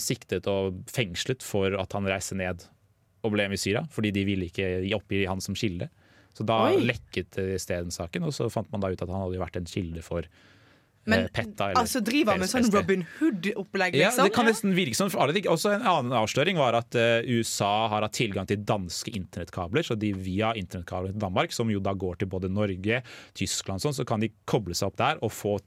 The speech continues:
Speaker 1: informasjon, eh, om for eksempel Angela Merkel og hennes, eh, datamaskin. Jens Stoltenberg, eller ja, Jonas Gahr Støre.
Speaker 2: Ja.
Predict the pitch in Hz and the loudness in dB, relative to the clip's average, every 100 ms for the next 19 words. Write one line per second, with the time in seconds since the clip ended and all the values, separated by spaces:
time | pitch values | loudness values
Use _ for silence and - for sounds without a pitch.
0 | _ 120 107 107 107 - 98 101 104 - | _ -4 0 0 -2 -2 0 0 -2 -6
1 | - - - 101 101 101 101 - 131 135 | -20 -10 -2 2 2 0 -2 -2 -2 0
2 | 160 - 98 - 104 104 110 95 90 92 | -2 -2 -4 -2 -2 0 -2 -2 -2 -4
3 | 101 - 113 117 _ _ _ _ - 104 | -8 -6 -6 -6 _ _ _ _ -6 -4
4 | 92 87 - 98 95 95 98 107 107 165 | -2 -6 -4 -2 -2 -2 -6 -6 -8 -10
5 | - _ - - _ _ - 92 - 92 | -16 _ -20 -20 _ _ -4 -4 -2 -6
6 | - - 90 90 87 101 87 90 - 90 | -4 -2 0 -2 -4 -4 -4 -6 -8 -10
7 | 196 | -10